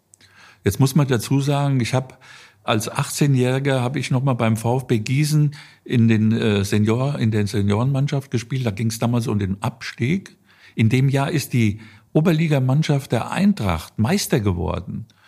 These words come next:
Und da haben sich sicherlich viele ausgerechnet, vielleicht doch einen Vertrag zu bekommen oder wie auch immer. So, und dann kam, auf einmal kam dieser, ja, Hämpfling vom V F B Gießen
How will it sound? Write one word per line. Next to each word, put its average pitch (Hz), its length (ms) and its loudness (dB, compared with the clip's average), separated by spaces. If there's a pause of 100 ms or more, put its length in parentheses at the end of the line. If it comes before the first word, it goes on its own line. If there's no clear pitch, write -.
(180)
Und 95 80 0
da 92 60 2
haben 120 120 2
sich 139 160 -2
sicherlich 156 460 0
viele 160 500 2
ausgerechnet, 139 680 0 (240)
vielleicht 113 380 0
doch 139 100 2
einen 147 100 2
Vertrag 110 440 -2
zu 147 160 -4
bekommen 143 460 0
oder 120 200 -2
wie 123 120 0
auch 110 120 -2
immer. 156 320 0 (360)
So, 101 220 2
und 101 240 0
dann 120 240 0
kam, 127 340 0 (280)
auf - 140 -4
einmal 131 300 0
kam 131 320 -2
dieser, 120 500 0 (460)
ja, 101 380 0 (120)
Hämpfling 139 680 0
vom 110 200 0
V 120 180 0
F 123 100 -8
B 107 120 -2
Gießen 131 420 -2